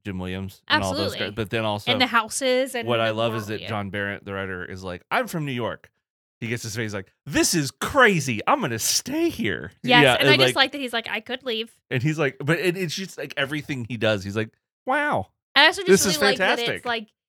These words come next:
Speaker 2: "I'm gonna go to a coffee shop and gossip with the old ladies, and
Speaker 1: Yeah.
Speaker 2: that's how my story is gonna develop," and I love that part
Speaker 1: Yeah.
Speaker 2: of it a
Speaker 1: And
Speaker 2: lot.
Speaker 1: I've, I've been th-,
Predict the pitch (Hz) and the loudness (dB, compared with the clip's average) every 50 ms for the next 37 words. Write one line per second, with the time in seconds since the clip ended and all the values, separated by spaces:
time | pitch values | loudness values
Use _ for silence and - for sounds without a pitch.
0 | _ _ _ _ _ _ _ _ _ _ _ _ _ _ _ _ _ _ 226 233 | _ _ _ _ _ _ _ _ _ _ _ _ _ _ _ _ _ _ 0 0
1 | 233 240 240 247 233 247 240 233 240 226 220 - - 220 220 214 254 247 - 254 | 0 0 -4 -4 -2 -2 -2 -2 -2 -4 -6 -4 -2 -2 -2 -2 -2 -4 -2 -2
2 | 233 220 226 220 220 208 202 190 202 - - 247 226 - 240 226 - 233 220 214 | -2 -2 -2 -6 -6 -6 -6 -6 -6 -6 -6 -6 -4 -4 -6 -6 -4 -4 -4 -2
3 | 220 214 208 208 202 202 208 226 240 240 262 220 180 233 220 214 214 - - 226 | -2 -2 -2 -2 -2 0 0 -2 -2 0 0 0 2 2 2 2 0 0 -4 -4
4 | 220 220 220 220 - 220 202 208 214 233 240 233 233 233 240 247 247 247 247 254 | -4 -4 -6 -8 -8 -10 -8 -8 -8 -8 -6 -6 -4 -4 -2 0 0 0 0 0
5 | - 240 220 208 214 220 214 208 214 220 220 202 - - - 120 104 101 117 120 | 0 -2 -2 -2 -4 -8 -8 -8 -10 -8 -8 -8 -8 -4 -2 -2 -2 -2 -4 -8
6 | 117 120 135 139 143 185 190 175 - - 135 156 180 170 160 165 151 135 127 117 | -6 -2 2 2 2 2 2 -2 -6 -4 -2 -2 -2 -2 -4 -6 -6 -6 -8 -12
7 | - _ _ _ _ _ _ - 107 | -16 _ _ _ _ _ _ -20 -20